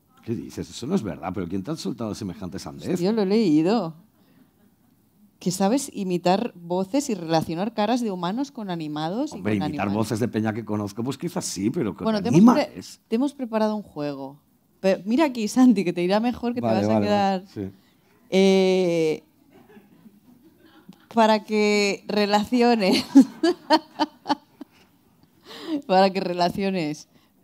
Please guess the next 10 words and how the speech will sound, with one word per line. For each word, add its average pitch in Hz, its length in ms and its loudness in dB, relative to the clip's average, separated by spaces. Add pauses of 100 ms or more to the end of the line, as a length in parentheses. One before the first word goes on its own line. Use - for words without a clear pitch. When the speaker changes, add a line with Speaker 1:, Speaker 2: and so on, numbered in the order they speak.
(320)
Speaker 2:
Pero 185 200 2
es, 165 160 -12
es, 175 280 -2
no 170 140 -6
es 180 100 -8
verdad 156 440 -2
esto. 220 420 -14
Ahora 147 180 -12
me 180 140 -8
dejas, 196 560 -6